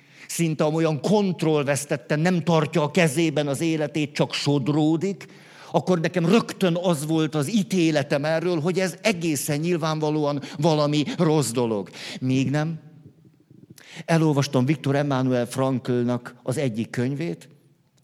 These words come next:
amiben azt mondja, hogy négy év koncentrációs tábor után, mikor fölszabadították a tábort, persze csont és bőr teljesen, teljesen lefogyva, az élet halálnak a határán,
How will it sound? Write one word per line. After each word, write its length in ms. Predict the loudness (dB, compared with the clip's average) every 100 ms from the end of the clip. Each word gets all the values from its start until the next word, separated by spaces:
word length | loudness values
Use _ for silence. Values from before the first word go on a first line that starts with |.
| _ _ -4
amiben 380 | -2 0 0 0
azt 200 | -2 -2
mondja, 340 | -2 0 0
hogy 180 | 0 2
négy 380 | 4 4 2 0
év 180 | 0
koncentrációs 880 | 0 -2 -2 -4 -4 -6 -6 -4 -4
tábor 380 | -4 -4 -4 -4
után, 480 | -4 -4 -4 -4 -8 -14 _ _ -20 -8
mikor 300 | -4 -2 -2
fölszabadították 1200 | -2 0 0 0 0 0 -2 -4 -8 -8 -8 -8 -10
a 40 |
tábort, 800 | -8 -6 -6 -6 -6 -6 -10 -20 _ _ -4
persze 500 | 0 0 -2 -6 -6
csont 420 | 0 2 2 0
és 200 | 0 -2
bőr 400 | -2 -2 0 -2
teljesen, 880 | 0 0 2 0 -2 -2 -4 -4 -4
teljesen 720 | -4 -2 -2 -2 -4 -6 -4
lefogyva, 720 | -4 -6 -6 -6 -6 -8 -10 -14 _ _ _ _ _ -4
az 120 | -2
élet 360 | 2 2 0 -2
halálnak 580 | -2 -2 -2 -2 -4 -4
a 60 |
határán, 800 | -2 -4 -2 -4 -4 -6 -8 -12